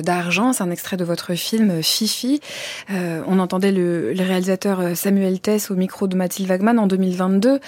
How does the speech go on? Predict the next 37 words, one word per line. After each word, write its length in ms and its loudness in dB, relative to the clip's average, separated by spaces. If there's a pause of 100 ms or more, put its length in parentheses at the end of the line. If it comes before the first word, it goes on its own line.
(320)
parler 240 4
de 60 -6
son 160 0
désir 440 2
de 60 0
produire 580 0
un 80 0
cinéma 540 0
qui 160 -6
filme, 520 0 (160)
euh, 100 -10
les 100 -8
classes 240 -4
populaires 440 -2
et 80 0
en 60 0
même 180 0
temps 300 2 (460)
de 100 4
ne 80 6
pas 180 0
cantonner, 840 2 (140)
euh, 280 -4
les 100 2
personnages, 640 -2
les 140 0
lieux, 180 2
les 240 0
espaces 480 -4
à 80 -4
des 140 -2
questions 320 -4
de 60 0
survie, 480 0
à 100 -2
des 80 -4
questions 420 -4